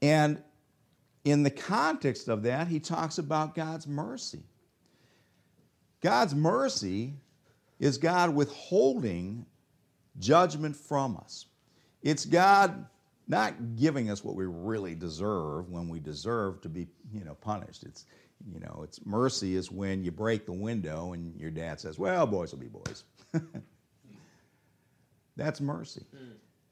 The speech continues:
Speaker 1: And there's times where that's a part of what has to be in our heart when we go to God, because some people think that God won't answer their prayers because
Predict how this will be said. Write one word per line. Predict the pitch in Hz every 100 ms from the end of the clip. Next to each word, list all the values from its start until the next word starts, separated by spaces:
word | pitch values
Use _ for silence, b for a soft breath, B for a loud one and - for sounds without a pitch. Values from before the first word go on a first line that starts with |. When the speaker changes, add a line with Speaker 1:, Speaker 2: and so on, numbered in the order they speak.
| _ _ _ _ _ _ _ _ _ _
Speaker 1:
And | 147 170
there's | 175 170
times | - 185 208 214 214
where | - 190 196
that's | 185 185 180 -
a | 147
part | - 175 185 190 -
of | 165 156
what | 170 165
has | 170 -
to | 143
be | 170 175
in | 165
our | 131
heart | 117 - 156 165 -
when | 143
we | 131
go | 98 120 120
to |
God, | 101 92 90
because | 92 101 120
some | - - 87 95
people | - 160 151 147 143 143 143 _ _ _ _ _ _
think | 131 139 -
that | 110 101
God | 123 143 156
won't | 151 151 -
answer | 135 135 135 131
their | 123
prayers | 123 - 92 85 80 85 -
because | 104 92 - 98 92 92 92